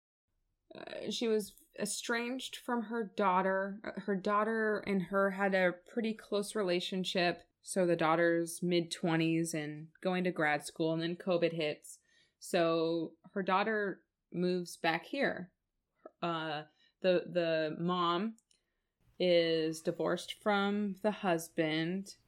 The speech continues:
who's the dad, and the daughter goes and lives with the husband,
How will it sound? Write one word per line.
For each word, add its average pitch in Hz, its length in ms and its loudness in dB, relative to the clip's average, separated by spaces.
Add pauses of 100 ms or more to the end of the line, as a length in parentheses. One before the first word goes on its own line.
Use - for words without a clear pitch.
(120)
who's 180 160 -4
the 190 100 0
dad, 156 460 0
and 175 220 0
the 170 260 0
daughter 190 360 0
goes 160 280 0
and 180 140 -2
lives 156 440 -4
with 185 140 -2
the 196 60 -2
husband, 220 480 -2